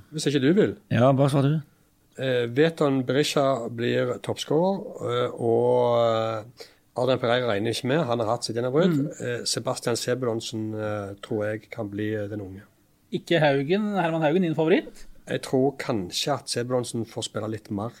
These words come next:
Speaker 1: enn
Speaker 3: Mm.
Speaker 1: Haugen, men Herman Haugen, ja, helt klart, det har jeg sett noe veldig tid. Han synes jeg var veldig god i, tidlig i oppkjøringen i La Manga. Det synes jeg var, jeg tenkte det var et beist av en spiller, altså. Det var muskler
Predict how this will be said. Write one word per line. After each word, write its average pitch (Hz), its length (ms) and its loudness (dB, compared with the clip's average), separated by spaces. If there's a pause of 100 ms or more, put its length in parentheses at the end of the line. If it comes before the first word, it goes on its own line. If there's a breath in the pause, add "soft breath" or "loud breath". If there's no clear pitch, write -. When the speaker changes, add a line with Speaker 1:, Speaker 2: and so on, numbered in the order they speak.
(100)
Speaker 1:
enn 113 100 -10
Speaker 3:
Mm. 226 80 4
Speaker 1:
Haugen, 117 320 0
men 110 120 -4
Herman 117 260 -2
Haugen, 123 320 0
ja, 120 160 0
helt 127 240 -4
klart, 117 260 -4
det - 80 -10
har 113 60 -4
jeg 113 60 -2
sett - 260 -6
noe 113 120 0
veldig 120 380 0
tid. 123 220 2 (480 loud breath)
Han 139 100 0
synes 147 120 0
jeg 151 120 8
var 139 80 0
veldig 131 380 4
god 143 200 6
i, 131 220 4
tidlig 120 400 0
i 131 60 4
oppkjøringen 131 480 2
i 123 340 -2
La 117 120 2
Manga. 120 420 4
Det 117 100 2
synes - 220 -2
jeg 113 80 0
var, 120 260 2 (340 loud breath)
jeg - 120 -12
tenkte 107 220 -4 (120)
det 113 60 2
var 113 80 2
et 117 100 -6
beist 170 320 0
av 120 60 2
en - 20 -2
spiller, 95 320 -2
altså. 123 380 0
Det - 20 -4
var 120 140 -2
muskler 120 420 0